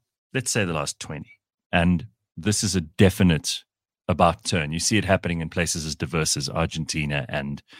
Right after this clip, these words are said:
you know, France, for example. And there's gonna be more of that. So just brace yourself. And I do think in America, they gotta get ready for a, you saw the, the Iowa caucuses. I mean, what a whitewash.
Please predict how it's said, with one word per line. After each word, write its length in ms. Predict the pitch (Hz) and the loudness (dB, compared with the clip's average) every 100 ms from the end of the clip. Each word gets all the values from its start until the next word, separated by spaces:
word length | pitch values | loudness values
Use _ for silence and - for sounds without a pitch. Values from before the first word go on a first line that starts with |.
| - _ _ _ | -20 _ _ _
you 60 | 170 | 6
know, 120 | 92 | 6
France, 480 | 82 180 143 76 - | 8 8 8 6 0
for 140 | - | -2
example. 500 | 78 80 80 69 - _ _ _ _ _ _ _ _ _ - - | -4 -2 -2 -4 -12 _ _ _ _ _ _ _ _ _ -10 6
And 220 | 113 95 | 8 8
there's 160 | 123 120 | 6 8
gonna 180 | 135 | 8
be 80 | 143 | 10
more 220 | 143 143 | 10 10
of 60 | 110 | 8
that. 200 | 78 - | 4 -2
So 200 | - 107 | 2 4
just 220 | 101 120 | 2 2
brace 280 | - 113 110 | 6 6 6
yourself. 400 | 95 - 73 - _ _ - 143 | 2 0 -2 -4 _ _ -8 6
And 120 | 113 | 8
I 60 | 113 | 10
do 160 | 135 | 8
think 280 | 135 131 123 | 8 6 6
in 100 | 104 | 6
America, 460 | 104 107 107 101 90 | 6 8 6 4 2
they 140 | 90 | 2
gotta 180 | 87 90 | 2 0
get 200 | 87 - | 0 0
ready 240 | 90 85 82 | 0 0 0
for 240 | - 82 | -2 0
a, 260 | 80 78 76 _ _ _ | 0 -4 -8 _ _ _
you 80 | 92 | -2
saw 240 | - 120 | 2 4
the, 160 | 98 85 | 6 4
the 160 | - - | 2 2
Iowa 340 | 87 80 78 | 4 4 0
caucuses. 680 | - 85 - - - 80 82 | 0 0 0 -4 -4 -4 -4
I 60 | |
mean, 220 | 82 82 78 | -4 -4 -2
what 320 | 87 90 - _ - | 2 2 0 _ -10
a 80 | 80 | -8
whitewash. 720 | 78 82 80 - - - - | 0 2 2 -4 -8 -8 -10